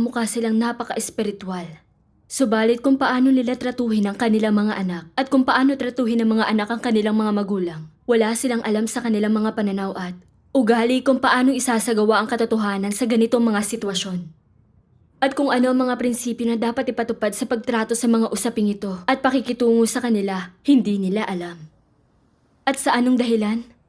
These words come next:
Sa mga magulang na laging ipinagpapalagay na ganun ang kanilang lugar at masyadong sineseryoso ang kanilang mga sarili. Palagi nila nakikita ang mga sarili bilang magulang, ang nakakatanda.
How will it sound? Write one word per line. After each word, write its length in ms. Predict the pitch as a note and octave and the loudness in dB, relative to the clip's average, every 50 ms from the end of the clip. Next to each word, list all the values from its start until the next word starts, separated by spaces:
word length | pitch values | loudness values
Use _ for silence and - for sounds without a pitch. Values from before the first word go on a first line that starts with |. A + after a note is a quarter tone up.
| _ _ _ _ _ _ _ _ _ _ _ _ _ _ _ - | _ _ _ _ _ _ _ _ _ _ _ _ _ _ _ -10
Sa 160 | - - C#4+ | -4 0 0
mga 240 | B3 A#3+ A#3 A3+ A3+ | 2 2 2 2 2
magulang 400 | A3 A3 G#3+ A#3+ B3+ C4 C4 B3+ | 2 2 2 2 2 2 2 2
na 80 | B3 A3+ | 2 2
laging 300 | A3 G#3 G#3 G#3 A3 A3+ | 2 2 0 -2 -2 -4
ipinagpapalagay 800 | - - A3+ A3 G#3+ G#3 A3 G#3 G3+ G3+ G#3+ G#3 G#3 G3 G#3 G#3 | 0 0 0 0 0 -2 -2 -2 -2 -2 -2 -2 0 0 0 0
na 140 | G#3 G#3+ G3 | 0 -2 -2
ganun 240 | G#3 G3+ G3+ G#3+ A3 | -2 -2 0 0 0
ang 100 | A3+ A3+ | -2 0
kanilang 380 | B3+ A#3 A3 A3 A3+ A3 A3 | 2 2 4 4 4 4 4
lugar 400 | G#3+ G3+ F#3+ F#3+ F#3 F3+ F3+ - - - - - _ _ - | 2 2 0 -2 -6 -6 -10 -14 -16 -20 -20 -20 _ _ -2
at 160 | - C#4 B3+ | -2 0 2
masyadong 400 | B3 B3 B3 - A#3+ A3+ A3 A#3+ | 2 0 2 2 0 2 2 0
sineseryoso 800 | A3+ - B3+ A3 G#3 G#3 - A#3 G#3 G#3 G#3 G#3 G#3 - A#3+ A3+ | 0 0 0 0 0 0 -2 0 0 0 0 0 0 -2 -4 -2
ang 40 | A#3 | -2
kanilang 260 | B3 A3 G3+ G3+ G3+ G#3 | 0 -2 0 0 0 -2
mga 160 | G3 G3+ G3+ | -2 -2 -4
sarili. 540 | - A3+ G#3 G3 F#3+ F3 E3+ D#3+ D#3+ D#3 - _ _ - | -4 -4 -4 -4 -4 -4 -6 -8 -10 -14 -18 _ _ -2
Palagi 400 | C4 B3+ B3 A#3 A#3 A#3 C4 C4 | 0 2 2 2 2 4 4 4
nila 160 | B3+ A#3+ A#3+ | 4 2 2
nakikita 460 | A#3 A#3 A#3+ A3+ G#3 - A3 - A3+ G#3+ | 0 0 -2 -4 -6 -6 -6 -4 -2 -2
ang 100 | G#3+ G#3 | -2 -2
mga 80 | G#3+ | -4
sarili 380 | G#3+ - A#3 G#3+ G#3 G3 G#3 G#3 | -4 -4 -4 -4 -4 -4 -4 -4
bilang 240 | G#3 G#3+ G#3 G#3 G#3 | -4 -2 -2 -2 -2
magulang, 560 | G#3 G3+ F#3+ F#3+ F3+ F3 F3+ E3+ D#3+ D#3+ D#3 | -2 -2 -2 -2 -2 -2 -4 -6 -10 -10 -4
ang 160 | - B3+ A#3+ | -2 0 0
nakakatanda. 800 | A#3 A3+ A3+ G#3+ G#3+ A3 G#3+ A3 G#3 G3 F3+ F#3 F3 F3 - - | 0 0 -2 -2 -4 -4 -4 -4 -4 -4 -4 -6 -8 -12 -14 -20